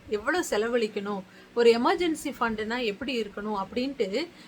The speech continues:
ஆவிக்குரிய காரியத்துல இருந்து இந்த உலகத்துல தினம்தோறும் நடக்கிற காரியம் வரைக்கும் பிள்ளைகளுக்கு கற்றுக் கொடுத்தோம் அப்படின்னா முதிர் வயதிலும் அந்த பிள்ளைகள் அதை கைவிடாதபடி இருப்பார்கள்.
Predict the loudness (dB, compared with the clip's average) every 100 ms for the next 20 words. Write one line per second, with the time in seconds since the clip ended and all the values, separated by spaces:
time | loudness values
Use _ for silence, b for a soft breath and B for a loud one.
0 | B 6 8 8 8 2 0 0 2 2
1 | 2 2 2 0 0 -2 0 -2 -2 0
2 | 2 2 2 -2 -2 -2 -2 0 -2 -2
3 | 2 4 4 2 -2 -2 -2 -2 -2 -4
4 | -2 0 0 0 -2 -4 -4 -4 -6 -6
5 | -4 0 2 2 -2 -2 -2 -2 -4 B
6 | B -6 -4 -2 -2 -2 -2 -2 -2 -4
7 | -4 -8 -4 -2 -2 -2 -4 -2 0 2
8 | 2 2 2 2 0 -2 -4 -2 0 0
9 | 0 -4 -2 -4 -2 -2 0 2 4 4
10 | 2 -2 -2 -2 -4 -2 -2 -2 -6